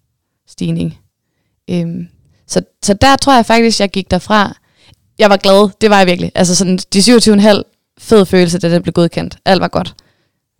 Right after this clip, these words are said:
Hundrede syvogtredive en halv, da jeg fik det, der var jeg også, altså, lykkelig, fordi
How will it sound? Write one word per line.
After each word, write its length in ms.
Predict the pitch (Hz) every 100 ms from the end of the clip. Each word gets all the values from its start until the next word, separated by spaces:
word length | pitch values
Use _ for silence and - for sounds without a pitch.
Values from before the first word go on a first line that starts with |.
| -
Hundrede 220 | 214 202
syvogtredive 320 | 214 185 175
en 60 | 170
halv, 160 | 175
da 40 | -
jeg 80 |
fik 180 | 170 175
det, 220 | 185 175 - _ _ _
der 100 | 196
var 80 | 180
jeg 100 | 170
også, 260 | 175 - - - _
altså, 220 | - - 180
lykkelig, 480 | 185 214 175 156 165
fordi 540 | - 185 180 87 214